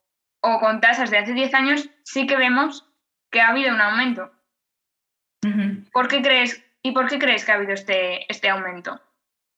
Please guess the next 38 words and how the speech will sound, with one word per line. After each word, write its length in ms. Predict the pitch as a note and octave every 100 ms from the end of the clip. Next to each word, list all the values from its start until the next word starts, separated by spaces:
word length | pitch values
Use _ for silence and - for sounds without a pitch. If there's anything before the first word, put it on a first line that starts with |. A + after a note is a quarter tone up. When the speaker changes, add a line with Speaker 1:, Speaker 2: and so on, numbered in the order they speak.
| _ _ - B2+ C3 - E3 -
Speaker 2:
Entre 360 | A3 G#3+ G#3 G#3
otras 300 | G#3+ C4 C4+
cosas, 460 | C#4 C4+ D4 C#4+
el, 520 | C4 A3 G#3 F#3 F3+ -
como, 600 | G3+ F#3+ F#3+ F#3+ F3+ F#3+ G3 G#3
eh, 340 | G3 F#3 F#3
yo 100 | F3+
trabajo 460 | F#3 A3 A3 A3+ A#3+
y 140 | A3+
es 100 | A3
uno 160 | G#3+ G#3+
de 80 | G#3+
los 160 | G#3+
títulos 440 | G#3+ G#3+ G#3 G3+ F#3
de, 600 | F#3+ F#3+ F#3+ F#3 F#3 F3+
de 160 | G3 G3
este 380 | G3 G3 F#3+
podcast, 640 | F#3+ G#3+ A#3 - A3+ A#3 -
el 100 | G3
estrés 300 | G3 - F#3+
puede 180 | G#3+ G#3+
ser 260 | G#3+ A3
un 240 | G#3 G3 F#3+
factor, 640 | G3+ F#3 - - G#3 A#3+ F3+
el 360 | F#3 F3+ E3+ -
principal 400 | F#3 - F#3 F3+
factor 300 | G3+ - G3
ambiental 680 | G3 G3 F#3 G3+ G#3+ A3+
que, 380 | A3 F3+ E3+ E3
que 60 | F3
induce 320 | F3 F3+ A3
depresión, 600 | G#3 F3 F3 - A3 A3
pero 120 | F#3+
hay 80 | F#3
muchísimas 640 | G3+ G#3+ A3 G#3+ F#3+ F3+
cosas. 420 | - G3+ G#3 G3
Aparte 320 | F#3 F#3 G#3 G3
de, 520 | G3+ G3 G3 F#3+